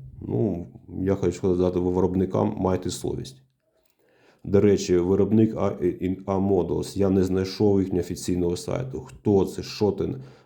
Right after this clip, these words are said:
На упаковці нема жодної контактної інформації, ні телефонів, ні сайтів, нічого.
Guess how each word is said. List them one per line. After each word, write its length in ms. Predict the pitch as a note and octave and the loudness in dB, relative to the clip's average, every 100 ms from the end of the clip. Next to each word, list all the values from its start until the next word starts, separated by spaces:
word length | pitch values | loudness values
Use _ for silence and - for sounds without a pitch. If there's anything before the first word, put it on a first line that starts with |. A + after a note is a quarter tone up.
| - | -4
На 80 | F2+ | -2
упаковці 800 | F2 F#2+ - A#2 A2 - G2+ G2 | 0 0 4 4 4 0 2 4
нема 400 | F#2 F#2+ G2+ F#2+ | 4 2 2 0
жодної 480 | F#2+ G2+ F#2+ G2+ | -2 -2 0 0
контактної 600 | F#2 F#2 - F#2 F2 F#2 | 0 -2 0 -2 0 0
інформації, 880 | F2+ - F#2 F2+ E2+ - - F2 F2 | 0 0 0 0 -2 -6 -8 -4 -2
ні 140 | F2+ G2 | 0 0
телефонів, 1000 | G2 G2 G2 - F2+ F2 E2+ E2+ D#2+ - | 4 4 2 0 -2 -2 -2 -4 -6 -4
ні 120 | G2 | -2
сайтів, 680 | F#2+ - F2+ F2 D#2+ F2 - | -2 -2 -2 -2 -4 -8 -4
нічого. 600 | F2+ F#2+ - G#2 E2 D#2 | -4 -4 0 2 2 -2